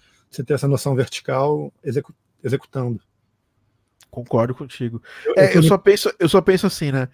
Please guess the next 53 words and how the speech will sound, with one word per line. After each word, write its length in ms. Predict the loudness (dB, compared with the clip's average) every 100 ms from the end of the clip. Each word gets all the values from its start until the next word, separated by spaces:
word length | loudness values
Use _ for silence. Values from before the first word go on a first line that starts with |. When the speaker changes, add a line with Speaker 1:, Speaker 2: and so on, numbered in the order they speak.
| -14 -20 _
Speaker 2:
Essa 240 | -2 0 2
questão 280 | 2 2 0
de 100 | 2
tocar 440 | 2 4 6 6
é, 140 | 4
é 20 | 0
mais 200 | 0 0
voltada 280 | 2 2
pra 220 | 2 0 -2
música, 580 | -2 -2 -2 -4 -6
né? 220 | -4 -6 -10 _ _ _ _
Quando 140 | 0
a 40 | 0
gente 80 |
pensa 280 | 0 -2 0
no 100 | 2
áudio 260 | 6 6 4
do 60 | 0
jogo 200 | 0 0
como 200 | 0 -2
uma 80 |
coisa 240 | 0 0 0
completa, 600 | -4 -8 -4 -2 -2 -4
que 140 | -14
não 80 | -16
tem 140 | -14 -12
só 200 | -12 -12
música, 400 | -6 -6 -6 -12
tem 160 | -10
efeito, 580 | -12 -10 -4 -2 -2 -6
tem 260 | -12 -10 -6 2
Speaker 1:
Ah, 180 | 4
não, 180 | 6 4
é, 140 | 4 0
tô 100 | -2
falando 40 |
de 80 | -2
Speaker 2:
ambiência, 300 | 2 2 2
Speaker 1:
música, 160 | -2 -8
especificamente. 500 | -20 -6 2 2 2
Speaker 2:
aí, 200 | 0 -4 _ 0
aí 240 | 4 4 4
o, 140 | 2
aí 300 | 2 4 4
o, 120 | 2 -2
o 160 | -4 0
jogar 540 | 4 4 4 4 4
em 80 | 0
si, 440 | -10 -10 -8 -4 -2
ou 420 | 2 0 0 -6
o, 200 | -10 -12 -4 -2
o 40 |
analisar, 760 | 0 2 0 0 2 4 4